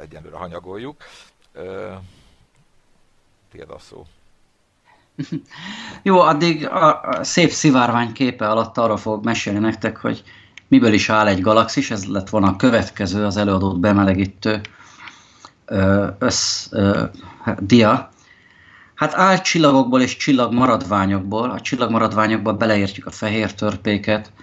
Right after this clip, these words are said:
Speaker 2: a fekete lyukakat, a neutroncsillagokat, de a planetáris köröket és a szupernóva maradványokat is.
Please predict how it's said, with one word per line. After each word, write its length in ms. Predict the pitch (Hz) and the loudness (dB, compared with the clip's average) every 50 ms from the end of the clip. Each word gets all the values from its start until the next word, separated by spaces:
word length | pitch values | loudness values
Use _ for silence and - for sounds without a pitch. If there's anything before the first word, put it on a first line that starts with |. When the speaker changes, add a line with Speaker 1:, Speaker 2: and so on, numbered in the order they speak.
| - - _ _ _ _ _ _ _ _ - | -20 -20 _ _ _ _ _ _ _ _ -12
Speaker 2:
a 20 | 107 | -4
fekete 400 | - - 113 113 120 113 117 110 | -2 -2 0 0 0 0 2 2
lyukakat, 440 | 110 107 107 117 104 104 110 - 104 | 2 2 2 0 0 0 0 0 2
a 40 | |
neutroncsillagokat, 1080 | 87 104 110 117 110 113 - 110 104 95 - - 110 107 107 107 101 104 117 110 104 95 | 2 2 2 2 2 0 2 2 2 2 0 -2 0 0 2 2 2 0 0 -2 -2 0
de 260 | - 107 104 104 104 | 0 2 2 2 2
a 280 | 107 104 - 101 98 95 | 0 -2 -4 -6 -6 -6
planetáris 500 | - - 120 113 101 - 107 104 95 - | -2 0 2 2 2 2 0 0 -2 -2
köröket 340 | - 101 98 95 113 101 110 | -2 -4 -4 -4 -4 -6 -6
és 160 | 101 - - | -6 -8 -8
a 40 | - | -8
szupernóva 600 | - - - - 107 95 95 95 95 92 95 92 | -6 -6 -2 -2 0 2 2 2 2 2 2 2
maradványokat 800 | 95 95 98 95 - 95 98 95 98 98 98 98 - 107 - | 4 4 2 2 2 0 0 2 2 0 0 -2 -4 -8 -6
is. 300 | 127 131 - - - _ | -6 -6 -6 -8 -10 _